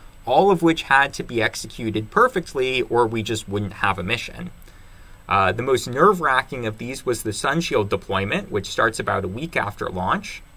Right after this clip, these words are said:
You can see it starting now. Uh, so this is critical to keeping the mirror and the instruments cold. Uh, they need to be very, very cold to operate. Uh,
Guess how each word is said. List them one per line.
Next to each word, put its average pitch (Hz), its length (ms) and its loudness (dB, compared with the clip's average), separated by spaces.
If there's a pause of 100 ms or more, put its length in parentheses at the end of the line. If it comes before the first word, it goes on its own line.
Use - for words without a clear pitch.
(580)
You 113 120 -6
can 107 120 -4
see 120 220 -4
it 110 100 2
starting 92 460 0
now. 90 440 -2 (840)
Uh, 101 160 2
so 107 120 0
this 175 240 6
is - 320 2 (140)
critical 190 540 4
to 135 120 -6
keeping 156 680 -2
the 117 540 -8
mirror 165 800 4
and 120 180 0
the 110 220 -4
instruments 120 680 -2
cold. - 600 2 (140)
Uh, 98 240 0
they 107 140 -4
need 127 160 -8
to - 60 -16
be 117 100 -6
very, 139 280 4
very 135 240 2
cold 107 300 -2
to - 140 -4
operate. 131 600 0 (600)
Uh, 92 520 -2